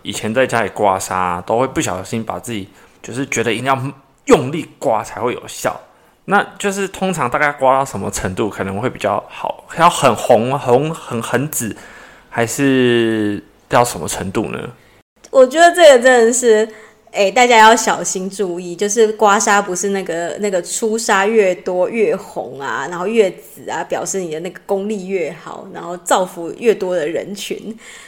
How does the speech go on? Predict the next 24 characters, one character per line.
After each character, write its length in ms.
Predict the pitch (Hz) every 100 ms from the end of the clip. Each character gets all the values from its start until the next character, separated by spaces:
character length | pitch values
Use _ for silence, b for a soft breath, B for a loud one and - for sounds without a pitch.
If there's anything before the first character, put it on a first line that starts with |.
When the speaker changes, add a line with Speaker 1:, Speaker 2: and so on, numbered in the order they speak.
| B
Speaker 2:
而 120 | - 254
是 280 | 392 339 -
我 120 | 233
觉 140 | 247
得 100 | 339 359
这 120 | 392
种 140 | 285 233
刮 200 | 262 262
痧， 200 | 277 277
你 120 | 220 -
如 80 | 208
果 160 | 220
知 160 | 185 196
道 140 | 214
它 160 | 208 202
的 100 | 180
用 300 | 208 185 190
意 80 | 180
就 140 | 185
是 120 | 185
要 160 | 196 180
让 240 | 190 175
你 60 | 170
的 180 | -